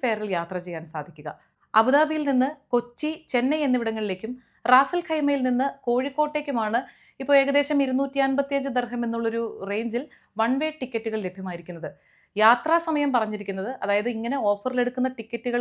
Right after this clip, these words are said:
കൊണ്ട് സെപ്റ്റംബർ പതിനഞ്ചാം തീയതിക്കും നവംബർ മുപ്പതാം തീയതിക്കുമുള്ളിൽ യാത്ര ചെയ്യണം. പരിമിതമായ ടിക്കറ്റുകൾ മാത്രമാണുള്ളത്. അതുകൊണ്ട് തന്നെ എത്രയും പെട്ടെന്ന് ആവശ്യക്കാർ ടിക്കറ്റ് ബുക്ക് ചെയ്യുക എന്നുള്ളൊരു അറിയിപ്പ് കൂടി എയർ അറേബ്യ ഇതോടൊപ്പം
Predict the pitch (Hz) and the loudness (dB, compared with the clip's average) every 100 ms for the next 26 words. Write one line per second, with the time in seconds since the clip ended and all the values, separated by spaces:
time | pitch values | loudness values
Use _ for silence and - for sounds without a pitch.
0 | 240 233 - - _ - 262 262 302 311 | 0 -2 -4 -6 _ -4 -2 0 0 0
1 | 302 262 262 311 330 320 277 240 262 277 | 4 4 6 2 0 0 -2 -4 -6 -8
2 | - 214 226 269 277 302 247 - 277 277 | -6 -4 0 2 2 2 0 0 2 2
3 | 285 294 285 285 233 220 269 - 185 180 | 2 -2 -4 -4 -4 -4 -8 -8 -6 -6
4 | 185 147 135 151 _ _ 202 202 226 240 | -8 -10 -14 -18 _ _ 0 2 0 0
5 | 247 254 269 254 254 254 254 226 220 262 | 2 2 0 -4 -2 0 0 -2 -2 0
6 | 247 233 208 233 320 220 240 247 247 262 | 0 0 -2 -2 -4 -2 0 0 0 -2
7 | 339 _ _ - 247 - 294 311 285 285 | -4 _ _ -6 -2 2 2 2 0 2
8 | 302 294 247 254 254 254 226 - 233 226 | 2 0 0 -4 -2 -4 -4 -10 -8 -6
9 | 220 - 269 254 240 247 226 220 214 196 | -8 -6 -2 -2 0 -2 -2 -4 -4 -4
10 | 226 226 220 208 208 - - _ 233 285 | -6 -6 -4 -4 -4 -10 -20 _ 2 4
11 | 302 240 220 208 202 190 190 190 | 4 0 -2 -2 -2 -2 -4 -6